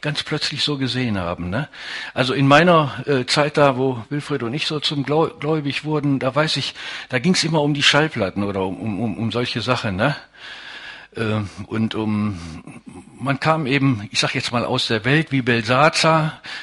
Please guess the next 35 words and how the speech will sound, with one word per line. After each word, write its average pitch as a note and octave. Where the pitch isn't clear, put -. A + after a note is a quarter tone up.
Wir B2+
haben B2+
auch D3
gerne E3
getrunken D#3+
und B2+
gefeiert D3+
und A2
dies D#3+
und A#2+
jenes D#3+
gemacht D3
und B2+
so. C3+
Und C3
dann B2+
wusste E3
man D3+
genau, D#3+
bestimmte E3
Sachen, C#3+
also B2
die C3+
sind C#3
wirklich D#3
nicht -
christlich, -
die G2+
sind A2
wirklich D3
nicht B2
göttlich A2+
oder F2
so, F2
ne? G#2+